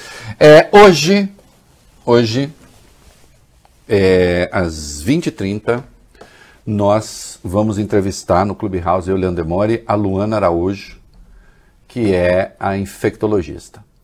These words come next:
tá? É, que ficou, é, conhecida no Brasil inteiro, primeiro pela sua expertise técnica,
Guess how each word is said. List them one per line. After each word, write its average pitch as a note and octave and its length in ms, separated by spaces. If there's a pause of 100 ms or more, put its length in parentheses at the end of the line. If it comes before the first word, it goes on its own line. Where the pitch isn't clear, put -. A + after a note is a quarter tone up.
(320)
tá? G#2 320 (240)
É, E2+ 340
que - 140
ficou, F2 480 (400)
é, C#2+ 560 (500)
conhecida A2 1160
no F#2 100
Brasil F2 380
inteiro, A2 300
primeiro D4+ 380
pela - 180
sua C#3 180
expertise A#2 800
técnica, - 760